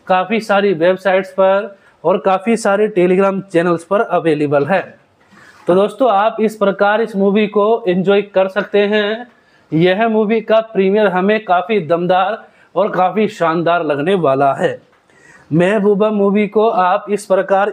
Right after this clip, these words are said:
enjoy कीजिएगा। यह movie का premiere हमें इस प्रकार पसंद आने वाला है। तो दोस्तों, आप इस movie को Amazon Prime Video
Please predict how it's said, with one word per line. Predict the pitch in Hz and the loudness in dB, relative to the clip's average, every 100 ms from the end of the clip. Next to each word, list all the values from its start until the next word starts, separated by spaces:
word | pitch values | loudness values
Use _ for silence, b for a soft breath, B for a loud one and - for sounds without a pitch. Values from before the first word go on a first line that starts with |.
| 170 | -2
enjoy | 180 180 190 | 0 2 0
कीजिएगा। | 185 185 170 196 196 196 196 202 226 B B B B | 0 -2 0 2 2 2 0 0 -6 B B B B
यह | 170 180 202 | 2 2 2
movie | 226 208 202 220 | 0 0 0 0
का | 214 214 | 0 -2
premiere | 214 196 196 202 | 0 0 0 0
हमें | 196 185 196 208 226 B B B | 0 0 0 0 -4 B B B
इस | 175 208 | -2 0
प्रकार | - 196 196 202 220 | -2 -2 0 0 0
पसंद | 185 175 196 196 | -2 -2 -4 -4
आने | 160 156 180 254 - b b - | -2 -2 -2 -4 -8 b b -4
वाला | 175 175 151 147 | 0 0 0 -2
है। | 156 143 117 _ - - - _ _ - - - | -2 -4 -6 _ -20 -20 -20 _ _ -20 -20 -4
तो | 170 | 2
दोस्तों, | 196 196 247 214 | 2 0 0 0
आप | 185 214 233 | 2 0 -2
इस | 208 | -2
movie | 202 196 202 | 0 2 0
को | 202 208 202 226 226 B B B B | 0 0 2 0 -6 B B B B
Amazon | 170 196 202 220 220 | 0 0 0 0 -2
Prime | 180 180 208 196 | -2 0 0 0
Video | 156 180 180 196 | 0 0 2 0